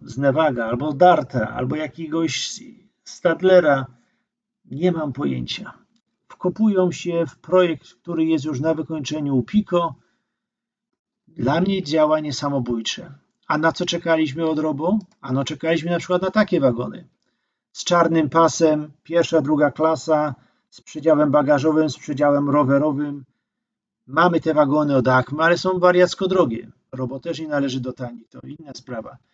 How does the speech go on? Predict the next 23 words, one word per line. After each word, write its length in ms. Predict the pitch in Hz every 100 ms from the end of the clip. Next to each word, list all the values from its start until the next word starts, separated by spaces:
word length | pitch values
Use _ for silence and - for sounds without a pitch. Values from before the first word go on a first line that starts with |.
| _ _ _
Ale 220 | - 135
takich 380 | 139 170 170 170
wagonów, 420 | 147 151 170 156
które 240 | - 151 147
teraz 320 | 156 156 123
widzimy, 360 | 135 131 160 139
ryflowany 760 | 127 127 139 160 151 147 131
dach, 320 | 117 170 139
czarny 400 | - 156 143 135
pas 280 | 127 151 131
okienny 540 | 127 - 180 165 156 143
i 100 | 131
kilka 420 | 180 165 139 131
wersji, 540 | 160 143 - 143 139 - _ _ _ _ _ _ _ _
kupilibyśmy 920 | - 165 180 165 143 143 147 147 143
każdą 480 | 131 165 143 123 123
ilość. 400 | 123 - - -
Robo 380 | - 147 170 156
zapowiada, 680 | 127 139 143 135 170 180 175
zapowiada 600 | 151 147 143 160 156 160
i 240 | 160 -
nie 140 | 170 156
może. 420 | 139 123 - -